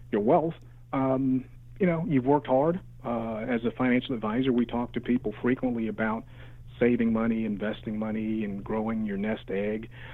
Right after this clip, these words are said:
uh, that sort of thing. But when you get to retirement, how do you use that? How do you then turn whatever it is you've saved, um, into an income stream when either you no longer are able to work or decide that, "Hey, listen, I've worked long enough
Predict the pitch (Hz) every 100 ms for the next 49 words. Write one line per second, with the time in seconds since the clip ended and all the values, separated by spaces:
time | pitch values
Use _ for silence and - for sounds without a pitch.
0 | - 123 104 104 104 - 110 113 151 -
1 | 123 110 123 123 139 143 - 143 135 151
2 | - 113 151 202 160 143 - - - -
3 | 143 170 180 160 151 160 156 - - -
4 | - - 131 135 131 127 131 120 117 135
5 | 139 131 120 - - - - 110 117 151
6 | 170 170 151 147 - 139 104 92 - -
7 | - - - 117 110 107 110 117 135 135
8 | 139 127 131 180 123 107 - 107 117 131
9 | - 127 120 117 127 123 120 107 110 110
10 | 120 123 120 117 107 - 120 123 123 120
11 | 123 120 - 127 120 123 - - - -
12 | - 131 131 131 127 117 135 123 117 -
13 | 127 123 131 104 - 120 113 117 123 -
14 | 120 117 107 110